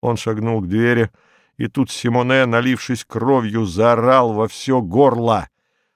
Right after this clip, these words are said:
"Да подождите же, чёрт вас дери, стойте!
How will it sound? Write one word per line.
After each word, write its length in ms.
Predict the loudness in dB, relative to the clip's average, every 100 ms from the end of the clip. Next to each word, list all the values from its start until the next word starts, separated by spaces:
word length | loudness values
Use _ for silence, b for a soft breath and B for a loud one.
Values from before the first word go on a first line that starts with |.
| _ _ 0
"Да 180 | 2 2
подождите 1400 | 0 0 0 0 0 -2 -4 -4 -2 -2 -2 _ 2 2
же, 280 | 2 0 0
чёрт 600 | -2 -2 2 2 0 -8
вас 420 | 0 2 2 0
дери, 460 | -10 -4 -2 0 -2
стойте! 840 | -4 -2 4 4 2 -4 -14 -16